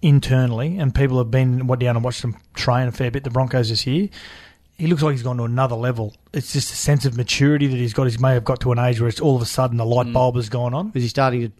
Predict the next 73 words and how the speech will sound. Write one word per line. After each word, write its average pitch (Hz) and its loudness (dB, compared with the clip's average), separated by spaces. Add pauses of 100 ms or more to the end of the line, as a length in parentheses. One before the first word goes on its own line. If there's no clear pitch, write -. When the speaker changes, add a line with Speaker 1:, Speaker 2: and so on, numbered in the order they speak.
Speaker 3:
train 135 0
harder 131 -2
too? 151 -4
Would, - -6
Speaker 1:
Yeah, 170 2
Speaker 3:
would 147 0
help, 127 0
Speaker 1:
and 151 -2
Speaker 3:
'cause 165 2
Speaker 1:
looks 185 4
Speaker 3:
that's 156 -2
been 147 0
a, - 0
Speaker 1:
amazing. 143 -2
Speaker 3:
a 127 -6
problem 139 0
Speaker 1:
Yeah. 170 2
Speaker 3:
for 117 -4
him. 107 -10 (360)
Speaker 2:
All 131 2
right, 147 0
the 151 -4
coach, 156 -2
you've 113 -8
mentioned 127 -2
him 120 0
already, 135 2
Anthony 127 -2
Seibold. 139 0
Uh, 127 -2
a 135 -4
lot 151 0
of 127 -6 (320)
will 151 2
he, 151 4
won't 143 2
he, 147 2
was 123 -2
it 123 -8
gonna 123 -4
be 120 -2
this 139 0
year 139 4
or 131 2
next 147 0
year, 160 2
uh, 127 0
throughout 143 -2
the 127 -12
summer, 160 2
but 123 -4
eventually 127 -2
he 127 -2
did 135 -4
arrive 135 2
at 127 -6
Red 139 0
Hill. 165 0
So 165 0
the 160 -8
pressure 185 -2
on, 143 2
and 127 -4
as 127 -2
you 113 -12
said, 101 -6
with 107 -4
the - -16
Broncos, 107 -4
there's 104 -4
always 110 2
pressure, 123 0
but, 117 -2